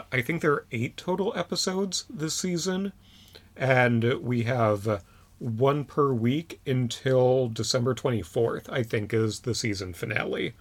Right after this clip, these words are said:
So they are, uh, moving along very quickly. By now, we have covered several hundred pages, at least, of the original material. And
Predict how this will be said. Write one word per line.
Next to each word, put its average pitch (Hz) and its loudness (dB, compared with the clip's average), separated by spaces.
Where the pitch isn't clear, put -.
So 110 6
they 135 4
are, 135 6
uh, 101 0
moving 139 2
along 113 0
very 117 2
quickly. - -6
By 123 4
now, 123 6
we 135 2
have 131 2
covered 113 -2
several 127 4
hundred 101 -2
pages, 107 -6
at 127 2
least, 127 2
of 107 0
the 113 2
original 107 -4
material. 117 -4
And 107 -2